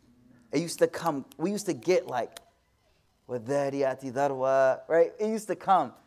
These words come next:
Yasin. It used to come. And now that door is closed. Right now, we're studying the moment, that final revelation from God that all previous prophets spoke about. This is that moment in history that everyone predicted and told. Jesus said,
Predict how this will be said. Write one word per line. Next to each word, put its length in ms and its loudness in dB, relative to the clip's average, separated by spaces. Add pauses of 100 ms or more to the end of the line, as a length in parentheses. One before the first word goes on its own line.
(120)
Yasin. 680 0
It 100 0
used 200 -4
to 80 0
come. 360 0 (580)
And 100 -6
now 160 4
that 240 2
door 240 -2
is 120 -8
closed. 760 -6 (420)
Right 240 4
now, 240 2
we're 140 0
studying 340 -2
the 80 -4
moment, 380 -6
that 180 -4 (300)
final 360 -4
revelation 640 -2
from 240 -10
God 480 -8 (380)
that 180 0
all 220 10
previous 420 -4
prophets 480 -4
spoke 340 0
about. 320 -2
This 200 -2
is 80 -8
that 240 0
moment 340 -4
in 140 -8
history 560 -14 (760)
that 220 -2
everyone 540 4
predicted 580 -4
and 140 -4
told. 300 -2
Jesus 380 -6
said, 240 2